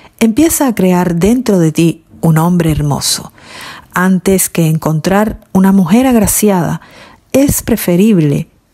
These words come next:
que te vuelvas agraciado con tu energía. Pero el hombre es más estúpido que la mujer. Toda la historia ha sido construida por el hombre y ya podéis ver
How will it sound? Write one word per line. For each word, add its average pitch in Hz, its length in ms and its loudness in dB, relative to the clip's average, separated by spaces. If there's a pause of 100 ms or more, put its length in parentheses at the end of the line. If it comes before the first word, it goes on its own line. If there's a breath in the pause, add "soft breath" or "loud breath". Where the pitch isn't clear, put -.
que 170 120 -2
te 156 140 0
vuelvas 190 680 0
agraciado 170 800 0
con 147 220 -6
tu 147 100 -2
energía. 151 680 -2 (920 soft breath)
Pero 269 200 2
el 269 120 2
hombre 311 340 2
es 240 180 0
más 214 420 0
estúpido 175 600 0
que 147 100 -2
la 143 120 2
mujer. 143 440 -2 (640 loud breath)
Toda 165 220 2
la 147 120 0
historia 180 440 0
ha 160 60 0
sido 170 340 0
construida 170 680 0
por 151 160 0
el 175 120 2
hombre 180 440 0 (500 loud breath)
y 247 140 2
ya 330 160 0
podéis 196 480 0
ver 156 320 0